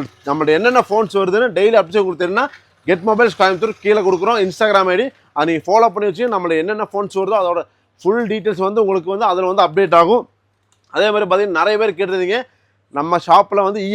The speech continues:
எம் ஐ இருக்கான்னு. நம்ம ஷாப்ல இ எம் ஐ கிடையாது. கிரெடிட் கார்டு இருந்தால் நீங்க இ எம் ஐ பண்ணிக்கலாம், நம்ம கன்வெர்ட் பண்ணி தந்துடுவோம். இல்ல பஜாஜ் இ எம் ஐ, அந்த ஐ டி எஃப் சி, அந்த மாதிரி எந்த இ எம் ஐ கிடையாது. அது போயிட்டு நிறைய பேர் கால்ஸ் பண்றீங்க. நம்ம ஷாப்ல வந்து பிரைசிங் ரொம்ப, ரொம்ப கம்மியா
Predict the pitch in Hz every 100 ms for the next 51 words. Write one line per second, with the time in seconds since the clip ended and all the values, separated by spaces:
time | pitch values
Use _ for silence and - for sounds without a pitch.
0 | 214 202 175 160 190 170 165 160 165 185
1 | 202 220 156 175 202 196 156 156 165 156
2 | 208 - 165 196 - 202 185 175 170 220
3 | 185 175 165 190 147 156 151 196 165 156
4 | 147 165 175 143 165 151 156 233 240 _
5 | - 156 180 151 160 185 175 175 170 175
6 | 196 165 151 147 165 175 - 170 156 160
7 | 180 156 185 180 180 175 160 156 165 247
8 | _ _ - 151 151 185 202 160 180 180
9 | 208 165 185 - 170 151 165 220 160 147
10 | - 160 175 180 185 254 _ _ _ _
11 | 147 214 226 262 170 170 196 190 208 190
12 | 180 190 196